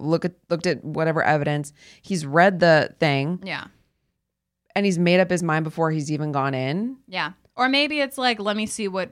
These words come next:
Speaker 2: angle this lawyer takes it in, and that's what'll decide," you know? And it's
Speaker 1: Right.
Speaker 2: just like, "Oh, okay, he's talking about this. Great. I've already decided if he took it this way, no."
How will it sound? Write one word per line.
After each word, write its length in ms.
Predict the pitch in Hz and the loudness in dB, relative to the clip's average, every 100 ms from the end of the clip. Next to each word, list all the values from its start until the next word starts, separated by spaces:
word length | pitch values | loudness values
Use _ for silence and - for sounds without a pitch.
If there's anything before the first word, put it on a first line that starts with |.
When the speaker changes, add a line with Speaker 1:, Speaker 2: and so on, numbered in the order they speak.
| - | -8
Speaker 2:
angle 340 | 180 180 170 | -6 -4 -6
this 240 | 170 165 - | -6 -10 -8
lawyer 300 | 165 156 160 | -4 -4 -6
takes 400 | - 165 139 - | -6 -8 -6 -10
it 100 | 156 | -10
in, 140 | 156 | -8
and 140 | 160 151 | -10 -10
that's 280 | 120 - | -10 -12
what'll 260 | 151 143 143 | -10 -8 -8
decide," 440 | - - 135 85 | -10 -6 -4 -4
you 100 | 202 | -4
know? 220 | 185 160 170 | -6 -6 -6
And 80 | 165 | -4
it's 80 | 165 | 0
Speaker 1:
Right. 160 | 160 | 0
Speaker 2:
just 120 | 139 | 0
like, 260 | 175 151 151 - | -2 -4 -4 -2
"Oh, 140 | 196 | 0
okay, 200 | 196 165 | -2 -6
he's 160 | 196 185 | -8 -4
talking 260 | 190 175 | -4 -4
about 180 | 165 156 | -6 -6
this. 200 | 190 196 | -6 -6
Great. 260 | 175 135 - - | -6 -6 -8 -12
I've 140 | 165 151 | -10 -8
already 180 | 139 | -10
decided 500 | - 165 156 147 156 - | -12 -8 -6 -4 -6 -12
if 100 | - | -14
he 80 | 175 | -10
took 160 | 180 | -8
it 60 | 180 | -8
this 180 | 185 214 | -6 -4
way, 160 | 208 | -2
no." 140 | 180 | -4